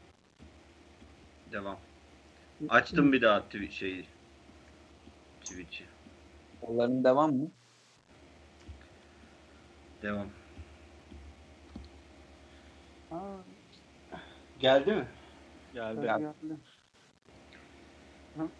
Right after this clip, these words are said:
Speaker 3: ben buradan
Speaker 1: Ee.
Speaker 3: direnci görüyormuşum ya. Şu an fark ettim.
Speaker 2: <laughs> Bu or-, sol köşeye bakmıyor musun?
Speaker 3: Hiç bakmadım sol alta.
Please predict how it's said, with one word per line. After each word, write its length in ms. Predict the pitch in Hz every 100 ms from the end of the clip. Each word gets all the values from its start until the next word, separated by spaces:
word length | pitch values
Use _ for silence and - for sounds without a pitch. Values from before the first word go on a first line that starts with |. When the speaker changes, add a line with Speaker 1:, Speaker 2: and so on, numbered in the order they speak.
| - 180 151 160
Speaker 3:
ben 180 | 165
buradan 240 | 175 180 208
Speaker 1:
Ee. 40 |
Speaker 3:
direnci 260 | 151 147 196 285
görüyormuşum 500 | 220 202 156 131 151 151
ya. 100 | 180 -
Şu 60 |
an 80 | 196 -
fark 120 | - -
ettim. 220 | 190 - - - - - - - 165 - 269 196
Speaker 2:
<laughs> 100 | -
Bu 80 | 147
or-, 340 | 135 120 127
sol 240 | - 127 123
köşeye 300 | 127 151 135
bakmıyor 380 | 156 151 123
musun? 320 | 110 107 113 135 - - - - -
Speaker 3:
Hiç 220 | 180 170
bakmadım 440 | 185 185 220 170 156
sol 200 | 151 143
alta. 180 | 143